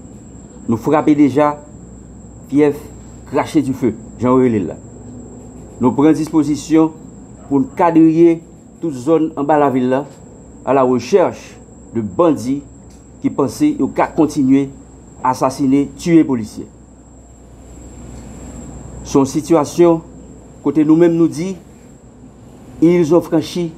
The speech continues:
la ligne rouge. Et la police là prend toute mesure pour lui mobiliser toute force li pour traquer monsieur Sayo.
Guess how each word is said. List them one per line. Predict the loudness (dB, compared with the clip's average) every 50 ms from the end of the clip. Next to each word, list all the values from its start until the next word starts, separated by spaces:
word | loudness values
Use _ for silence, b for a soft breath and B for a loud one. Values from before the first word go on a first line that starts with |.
| -10 -4
la | -2 0
ligne | 2 2 4 4
rouge. | 4 4 4 4 4 2 0 -4 -10 -16 -20 -20 -20 -20 -20 -20 -20 -20 -20 -20 -20 -20 -20 -20 -20 -20 -20 -20 -20 -20 -16 -6 -2
Et | 0 2
la | 2 2
police | 2 0 -2 -2 -2 -2
là | -4 -4
prend | -4 -4 -6 -6
toute | -6 -2 -2 -2 -2 0 2
mesure | 2 2 2 2 -2 -6 -6 -6 -10 -20 -20 -20 -20 -20 -20 -20 -20 -20 -20 -20 -20 -20 -20 -14 -6
pour | -2 0
lui | 2 2 2 0 -2 -4 -12 -20 -12 -6
mobiliser | -2 2 2 2 2 2 0 -2 -2 -2 -2 -2 -4 -2
toute | -2 -4 -4
force | -2 -2 -2 -2 -2 -2 -4
li | -4 -4 -4 -6 -8 -16 -20 -20 -20 -20 -20 -20 -20 -20 -12 -6
pour | -6 -4 -4
traquer | -4 -2 0 0 -2 0 2 2 2 2 2
monsieur | 0 0 0 0 -2
Sayo. | -2 -4 -6 -6 -8